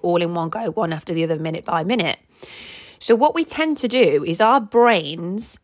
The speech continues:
they do three things. They generalize, they distort, and delete. Or you can do it the other way around. So they delete, distort, and generalize. So what does this mean? This basically means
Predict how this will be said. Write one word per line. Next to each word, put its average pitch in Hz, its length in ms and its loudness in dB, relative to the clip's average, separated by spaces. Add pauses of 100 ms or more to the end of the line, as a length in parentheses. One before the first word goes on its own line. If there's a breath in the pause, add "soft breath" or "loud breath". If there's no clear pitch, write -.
(180)
they 190 120 0
do 196 200 -4
three 214 360 -4
things. - 720 -8 (880)
They 180 260 2
generalize, 185 1120 0 (760)
they 175 140 2
distort, 175 1000 0 (320)
and 170 220 -4
delete. 156 480 -10 (420)
Or 208 260 4
you 185 100 0
can 185 120 -6
do 170 100 -2
it - 60 -6
the 175 60 0
other 185 100 0
way 175 120 4
around. 180 240 0
So 180 120 -6
they 170 120 0
delete, 208 400 -4
distort, 185 460 -2
and 165 100 -6
generalize. 156 640 -10 (340 soft breath)
So - 160 2
what 311 280 0
does 262 140 -4
this 254 200 0
mean? 131 380 -10
This 311 160 0
basically 370 320 0
means 165 440 -6